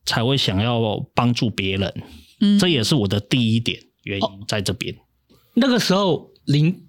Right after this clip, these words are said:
Speaker 3: 就是没有肇责，也代表这一，这条钱公司没有帮你出，所以你才可以顺利脱身。
Speaker 1: 对。
Speaker 3: 哦。
Speaker 1: 那其实公司原本是叫我吃下这个案件，
Speaker 2: 嗯。
Speaker 1: 他强迫我吃下，我就算无肇责，他不想要让公司的名声变臭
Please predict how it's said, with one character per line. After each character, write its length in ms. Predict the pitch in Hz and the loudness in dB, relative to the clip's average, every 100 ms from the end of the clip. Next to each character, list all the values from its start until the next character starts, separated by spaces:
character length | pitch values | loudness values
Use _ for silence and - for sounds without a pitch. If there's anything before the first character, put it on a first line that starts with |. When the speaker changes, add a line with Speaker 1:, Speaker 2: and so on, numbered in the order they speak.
| _ - | _ -2
Speaker 3:
就 140 | 208 | 2
是 40 | |
没 120 | 190 185 | 4 2
有 100 | 123 | 2
肇 220 | 156 120 | 2 0
责， 260 | 110 98 - | 0 -2 0
也 120 | 139 | 0
代 160 | 226 | 2
表 120 | 196 123 | 2 2
这 220 | 185 196 | 2 2
一， 100 | 180 - | 0 -4
这 200 | - 202 | -2 2
条 120 | 170 147 | 2 2
钱 300 | - 117 120 | 2 0 2
公 160 | 156 | 2
司 140 | 147 143 | 2 2
没 100 | 135 | 2
有 80 | |
帮 160 | 113 127 | 2 2
你 80 | 101 | 0
出， 340 | - 113 110 - | 0 0 -2 -2
所 160 | 170 | 0
以 20 | 165 | 2
你 80 | |
才 140 | 117 123 | 2 2
可 80 | 131 | 2
以 100 | 113 | 0
顺 220 | - 127 | 2 2
利 140 | 120 | 0
脱 240 | - 117 110 | 0 0 2
身。 260 | 113 113 - _ _ _ _ - | 2 0 -4 _ _ _ _ -4
Speaker 1:
对。 260 | 104 - _ _ | -4 -6 _ _
Speaker 3:
哦。 320 | 113 120 123 123 | 0 2 2 2
Speaker 1:
那 80 | 185 | 2
其 180 | 180 170 | 2 0
实 80 | |
公 220 | 156 185 180 | 0 0 2
司 180 | 175 | 2
原 160 | 147 185 | 2 2
本 120 | 107 | 2
是 160 | 107 123 | 0 0
叫 160 | 131 | 2
我 100 | 95 | 0
吃 280 | 87 - 120 | 0 0 0
下 200 | 107 104 | 0 0
这 160 | 98 101 | -2 -4
个 80 | 92 | -4
案 140 | 90 | -4
件， 200 | 98 - - - _ | -4 -6 -10 -20 _
Speaker 2:
嗯。 120 | 220 190 | 0 2
Speaker 1:
他 80 | |
强 360 | 170 - 110 107 | 0 -2 0 0
迫 200 | 117 151 | 2 0
我 320 | 92 90 95 | 0 0 -2
吃 280 | - - 117 | -2 0 0
下， 220 | 110 131 - | 0 0 0
我 180 | 147 139 | 0 2
就 140 | 196 | 2
算 200 | 196 170 | 0 0
无 180 | 123 135 | 2 2
肇 220 | 180 123 | 2 0
责， 180 | 120 104 | 0 -2
他 280 | 123 139 127 - - - | 0 0 -2 -8 -20 -2
不 120 | 165 | 0
想 200 | - 101 | 2 0
要 120 | 135 | 0
让 180 | 131 135 | 2 2
公 140 | 123 | 2
司 160 | 131 131 | 2 2
的 40 | |
名 180 | 107 104 | 2 2
声 180 | 113 120 | 2 0
变 180 | 120 110 | 0 -2
臭 340 | - 123 - | -2 -2 -4